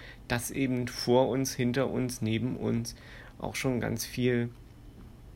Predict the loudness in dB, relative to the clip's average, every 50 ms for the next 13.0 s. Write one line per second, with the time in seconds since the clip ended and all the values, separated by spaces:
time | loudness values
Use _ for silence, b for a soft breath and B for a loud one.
0 | -14 -14 -12 -12 -10 -8 -2 -2 0 2 2 2 2 0 0 2 2 4 4 4
1 | 4 4 4 4 4 4 2 0 0 0 0 0 0 -2 -6 -8 -8 -8 -4 -2
2 | -2 -2 0 0 0 0 -2 -4 -2 0 0 0 2 2 2 2 2 4 2 2
3 | 2 -2 B B B B B B -6 -4 -2 0 0 0 0 0 -2 -2 -2 -2
4 | -2 -2 -2 -2 0 0 0 0 0 -4 -8 -14 B B B B B -18 -6 -2
5 | 0 2 2 0 -2 -4 -4 -2 -2 -2 -2 -2 -4 -4 -2 -2 0 0 0 0
6 | 0 -2 -2 -4 -4 -4 -2 0 2 2 4 2 2 0 -2 -10 -16 B B B
7 | B B B B B B 2 4 4 4 4 2 -2 -6 B B B B B B
8 | B B -2 0 0 2 2 2 2 2 2 0 0 -2 -2 0 2 2 4 4
9 | 4 4 2 2 2 0 0 0 -2 -4 -2 0 0 2 2 0 0 -2 -2 -4
10 | -6 -8 -8 -8 -2 0 0 0 0 -2 -4 -4 -6 -8 B B B B B B
11 | B -16 -14 -12 -12 -12 -2 0 2 4 4 2 2 0 0 0 0 0 0 0
12 | -2 -2 0 0 0 0 0 0 0 0 0 0 -2 -2 -2 0 0 0 0 -2